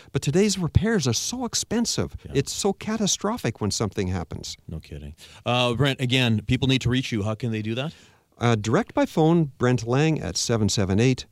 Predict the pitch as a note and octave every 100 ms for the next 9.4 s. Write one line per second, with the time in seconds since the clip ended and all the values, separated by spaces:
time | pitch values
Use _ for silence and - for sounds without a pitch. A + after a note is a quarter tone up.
0 | _ _ - D3+ F#3 E3 D3+ A#2+ B2 B2
1 | A#2+ - E3 F#3 - A#2 F#2 E2 D2+ G2+
2 | G#2+ G2 F2 G2+ C#3 F#3 - - - -
3 | F#2 - G3 A3 G3+ F#3 F3+ C3 C3 -
4 | _ _ _ - C3 D3 D#3 D3+ C3+ A#2
5 | A2+ A2+ G#2 - D3+ E3 - A#2 G#2+ -
6 | F2+ G#2+ G2+ F#2 G2+ G#2 C3+ - - -
7 | - F3 A#3 - B2 C#3 C#3 C#3+ E3+ F#3+
8 | F#3 C#3+ C#3 F3+ - A2+ G2 F#2 B2+ F3+
9 | - - G#2+ -